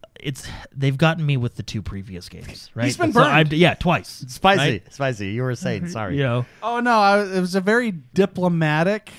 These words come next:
Speaker 2: three
Speaker 1: Yeah.
Speaker 2: sentence way
Speaker 1: Yeah.
Speaker 2: to say
Speaker 3: Maybe.
Speaker 2: sort of
Speaker 3: <laughs>
Speaker 2: when they could have just said
Speaker 1: Here.
Speaker 2: the only monetization is for cosmetics.
Speaker 1: Yeah, they,
Speaker 2: That's
Speaker 1: and
Speaker 2: what
Speaker 1: they
Speaker 2: they
Speaker 1: didn't
Speaker 2: should have said, but they did not,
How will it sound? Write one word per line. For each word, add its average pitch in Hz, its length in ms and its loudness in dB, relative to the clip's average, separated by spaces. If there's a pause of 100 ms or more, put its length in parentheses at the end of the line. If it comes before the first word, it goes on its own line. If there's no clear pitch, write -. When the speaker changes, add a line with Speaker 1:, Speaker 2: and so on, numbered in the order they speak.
(140)
Speaker 2:
three 156 200 4
Speaker 1:
Yeah. 226 180 4
Speaker 2:
sentence 190 480 0
way 170 200 0
Speaker 1:
Yeah. 175 220 0 (360)
Speaker 2:
to 185 180 -4
say 226 840 -2 (140)
Speaker 3:
Maybe. 107 120 -10 (220)
Speaker 2:
sort 285 360 2
of 359 260 -2
Speaker 3:
<laughs> 208 960 -6
Speaker 2:
when 240 120 2
they 247 120 2
could 277 220 2
have 262 120 2
just 233 240 -4
said 226 380 0
Speaker 1:
Here. 196 140 0 (680)
Speaker 2:
the 185 280 -6
only 233 380 2
monetization 214 1080 2
is 175 160 -2
for 180 200 0
cosmetics. 165 840 -4
Speaker 1:
Yeah, 143 280 2 (180)
they, 156 100 4
Speaker 2:
That's 196 200 4
Speaker 1:
and 190 80 6
Speaker 2:
what 190 160 8
Speaker 1:
they 247 80 6
Speaker 2:
they 240 40 4
Speaker 1:
didn't 226 140 2
Speaker 2:
should 294 180 2
have 240 220 2
said, 214 240 0
but 226 160 4
they 220 140 2
did 185 280 -4
not, 208 340 -6